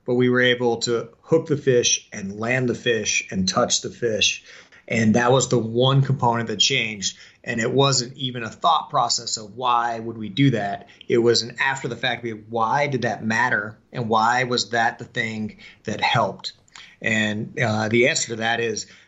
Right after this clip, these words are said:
the, an arapaima is in the class of fish that means bony tongues. So they have this big triangular tongue in their mouth, and they're a suction feeder. So they would take the whole fly down,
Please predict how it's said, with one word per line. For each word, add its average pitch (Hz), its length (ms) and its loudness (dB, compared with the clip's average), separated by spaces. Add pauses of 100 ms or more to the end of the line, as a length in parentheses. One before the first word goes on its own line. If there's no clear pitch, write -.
(120)
the, 127 300 0 (300)
an 131 80 -2
arapaima 135 640 -2
is 127 120 -10
in 131 80 -8
the 120 80 -10
class 127 360 -2
of 117 100 -8
fish 127 300 -2
that 120 120 -6
means 120 160 -4
bony 123 380 0
tongues. 107 540 -4
So - 120 -2
they 123 40 -2
have 113 100 -4
this 110 140 -10
big 139 480 -2
triangular 139 540 0
tongue 139 340 0
in 127 60 -2
their 117 120 -4
mouth, 117 380 -2 (240)
and 120 100 -12
they're 117 120 -6
a 101 60 -4
suction 139 480 2
feeder. 135 340 -4
So - 100 -2
they 135 120 0
would 135 160 -2
take 185 220 -2
the 135 80 0
whole 165 300 4
fly 135 220 0
down, 131 440 0